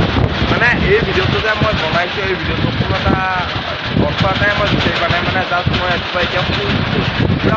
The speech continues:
শুই উঠিছোঁ আৰু ভিডিঅ'টো ষ্টাৰ্ট কৰিছোঁ। তো, কি কি দেখাব পাৰি নাজানো,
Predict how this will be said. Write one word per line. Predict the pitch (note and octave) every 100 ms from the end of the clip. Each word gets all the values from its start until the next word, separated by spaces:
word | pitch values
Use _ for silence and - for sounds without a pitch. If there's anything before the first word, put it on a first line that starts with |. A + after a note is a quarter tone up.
| A#3
শুই | - C4+ -
উঠিছোঁ | - - - A3+
আৰু | G#3+ F#3+
ভিডিঅ'টো | D#3+ D#3+ F3 D#3+
ষ্টাৰ্ট | F#3 E3+ -
কৰিছোঁ। | E3 C#3+ B2+ - - -
তো, | - -
কি | - - -
কি | G#3+ G3+
দেখাব | - E3+ F3+
পাৰি | F#3 F#3
নাজানো, | E3 E3+